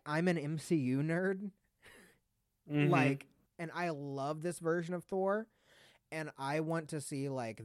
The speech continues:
Speaker 1: this version of Thor have his own game where you play as Thor, because the boss fight was just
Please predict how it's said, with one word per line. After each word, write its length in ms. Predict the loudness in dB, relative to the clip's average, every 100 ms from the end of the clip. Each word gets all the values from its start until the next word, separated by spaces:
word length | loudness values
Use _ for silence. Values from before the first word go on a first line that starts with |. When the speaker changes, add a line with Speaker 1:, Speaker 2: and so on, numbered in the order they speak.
| -10
Speaker 1:
this 260 | -6 -6 -6
version 480 | -4 -4 -4 -4 -6
of 100 | -6
Thor 340 | -4 -2 -2
have 260 | -2 -4 -4
his 180 | -6 -4
own 300 | -6 -6 -4
game 260 | -4 -6
where 120 | -6
you 180 | -6 -6
play 320 | -6 -6 -6 -6
as 240 | -8 -10
Thor, 480 | -10 -6 -4 -6 -8 -14 _ _ _ _
because 520 | -8 -6 -4 -4 -6 -10 -8
the 80 | -6
boss 420 | -4 -2 -2 -4
fight 320 | -4 -2 -2
was 220 | -4 -6
just 300 | -6 -6 -6